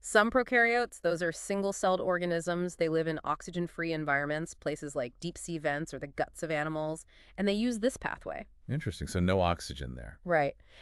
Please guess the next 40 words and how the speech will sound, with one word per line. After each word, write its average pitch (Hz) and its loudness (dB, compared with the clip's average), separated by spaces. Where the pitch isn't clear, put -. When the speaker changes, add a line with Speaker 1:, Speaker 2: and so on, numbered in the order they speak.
Speaker 1:
And 277 6
it's 269 4
similar 330 4
to 277 2
aerobic 190 6
respiration 175 2
in 170 0
that 156 4
it 175 2
uses 180 -2
an 170 2
electron 156 2
transport - -2
chain. - -8
Speaker 2:
So 123 6
those 180 8
electrons 151 4
still 139 6
cascade 113 0
down, 113 2
but 117 2
they 117 6
just 113 4
end 117 6
up 113 4
at 101 6
a 87 4
different 85 0
spot, - 4
like 82 0
a 90 4
different 85 -2
pool 113 4
at 76 -2
the 80 -6
bottom 87 2
of 73 0
the 73 -2
waterfall. 82 2
Speaker 1:
Exactly. 143 -4